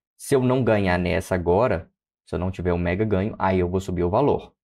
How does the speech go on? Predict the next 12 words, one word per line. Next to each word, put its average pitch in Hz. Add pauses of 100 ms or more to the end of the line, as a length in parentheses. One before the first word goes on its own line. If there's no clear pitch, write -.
tá -
ok? - (580)
Ó, -
ok, 101
então, 98 (440)
vamos 110
lá. 85
Vamos -
subir -
aqui -
pra -
quinze. 113